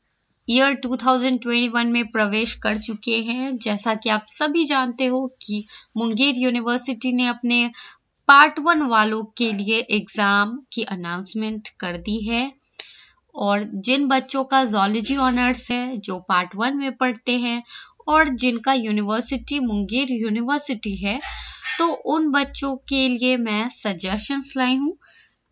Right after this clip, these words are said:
आप इस सजेशंस को एक बार जरूर देख लो ताकि आपको पता चल जाए कि क्या आपने जो लास्ट मोमेंट पे जो अपनी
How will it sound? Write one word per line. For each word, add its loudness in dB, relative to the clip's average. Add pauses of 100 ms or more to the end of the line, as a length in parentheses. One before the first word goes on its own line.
आप 2
इस -6
सजेशंस -2
को -2
एक 2
बार 0
जरूर 0
देख 0
लो -2
ताकि -2
आपको -2
पता -2
चल -2
जाए -2
कि -2
क्या 0
आपने 0
जो 0
लास्ट 2
मोमेंट 0
पे 0
जो 0
अपनी 0